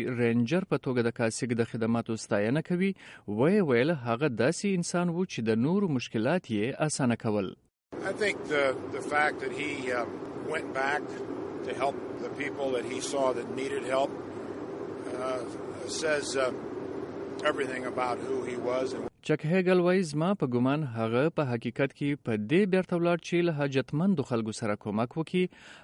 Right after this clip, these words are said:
Speaker 1: هغه خپل په اړه او د خپلې عقیدې په باب هر څه ویل.» د پیټر کاسیک په ډول داسې خلک سته چې غیر معمولي اقدار او اصولونه په خپل ژوند کې لري.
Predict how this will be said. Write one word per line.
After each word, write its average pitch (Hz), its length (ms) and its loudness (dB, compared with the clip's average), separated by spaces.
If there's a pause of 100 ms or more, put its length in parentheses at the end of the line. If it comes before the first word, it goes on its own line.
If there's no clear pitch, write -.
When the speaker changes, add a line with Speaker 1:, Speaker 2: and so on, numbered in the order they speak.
(140)
Speaker 1:
هغه 143 320 4
خپل 180 320 0
په 165 160 4
اړه 180 140 6 (380)
او 127 100 8
د 123 220 2
خپلې 135 280 0 (100)
عقیدې 123 480 2
په 117 160 4
باب 113 200 4 (120)
هر 165 200 6
څه - 80 0 (100)
ویل.» 98 260 2 (420)
د 170 160 8
پیټر 185 300 2
کاسیک 170 340 0
په 160 140 4
ډول 165 180 6 (220)
داسې 147 220 0 (180)
خلک 147 340 2 (160)
سته 147 640 2
چې 117 320 0
غیر 127 220 4 (100)
معمولي 113 320 2 (100)
اقدار 117 480 0 (120)
او 160 40 2 (200)
اصولونه 165 500 0 (100)
په 113 220 2
خپل 117 340 2
ژوند 143 300 2
کې 113 160 -2
لري. 98 180 -2